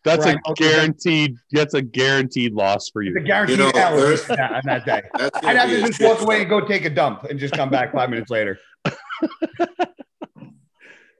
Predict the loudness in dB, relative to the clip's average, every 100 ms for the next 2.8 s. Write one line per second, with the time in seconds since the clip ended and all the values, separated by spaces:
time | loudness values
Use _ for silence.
0 | _ _ _ _ _ _ -8 -4 -2 -4
1 | -10 _ _ _ -20 -20 _ _ -6 0
2 | 2 2 0 -4 -4 0 0